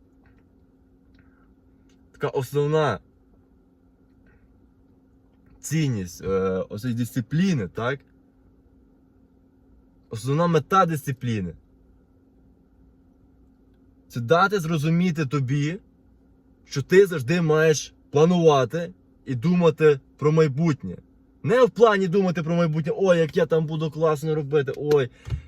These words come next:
як я, який я буду гарний мільйонер, там, все буду мати, в мене будуть тачки на подвір'ї", так?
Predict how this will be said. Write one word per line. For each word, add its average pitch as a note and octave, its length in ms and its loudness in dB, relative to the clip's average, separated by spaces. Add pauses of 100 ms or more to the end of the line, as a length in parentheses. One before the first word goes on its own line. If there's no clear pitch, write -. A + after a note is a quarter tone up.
як B2+ 220 -6
я, C#3+ 720 -2
який E3+ 200 -6
я D#3+ 80 0
буду D3+ 280 0
гарний D3+ 460 0 (1000)
мільйонер, D#3+ 960 4
там, C3+ 300 -2
все D3+ 260 -2
буду D3 280 -4
мати, D3 400 0
в - 20 0
мене C#3 260 -2
будуть C#3 280 -6
тачки C#3+ 400 -2
на C3 100 -2
подвір'ї", A#2+ 480 -4
так? A2+ 280 -6